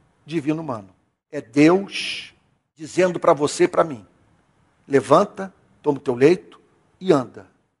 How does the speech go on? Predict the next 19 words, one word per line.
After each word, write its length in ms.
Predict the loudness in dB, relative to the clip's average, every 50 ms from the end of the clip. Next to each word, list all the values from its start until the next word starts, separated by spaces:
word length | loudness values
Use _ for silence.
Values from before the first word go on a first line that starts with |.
| _ _
Nós, 600 | -6 -2 -2 -2 -2 -2 -6 -10 -16 -16 -18 -18 _ _ _ _ _ _ _ _
mediante 460 | _ -6 -6 -4 -2 -4 -4 -4 -4
esse 220 | -6 -6 -6 -8 -8
poder 680 | -10 _ 0 0 0 0 2 4 6 8 8 6 4
liberado 600 | 0 -4 -2 2 2 4 4 4 4 2 2 -4
pela 220 | -6 -2 -2 -2 0
palavra 440 | 0 0 2 4 4 2 2 -4 -8
de 100 | -12 -14
Deus, 680 | -10 -4 -2 -2 -2 -4 -8 -14 -18 -18 -18 -20 -20 _ _ _ _ _ _ _ _ _
pela 300 | 6 6 6 6 4 2
fé, 460 | 0 -6 -2 0 2 2 2 -2 -6 _ _ _ _ _ _ _
nos 160 | _ -16 -16
submetendo 760 | -14 -12 -10 -6 -4 -4 -4 -4 _ -6 -6 -6 -6 -10 -16 -20 _ _ _ _ _ _ _ _
à 100 | _ -20
palavra 480 | -8 _ -2 2 4 4 2 2 0 -2
daquele 600 | -4 -4 -4 -4 -10 -8 -8 -8 -8 -10 -14 _ _ _ _ _ _ _ _ _
que 100 | -2 -2
agora 420 | -2 0 2 4 4 4 4 2
sim 440 | 0 -4 -10 -12 -12 -10 -12 -12 -12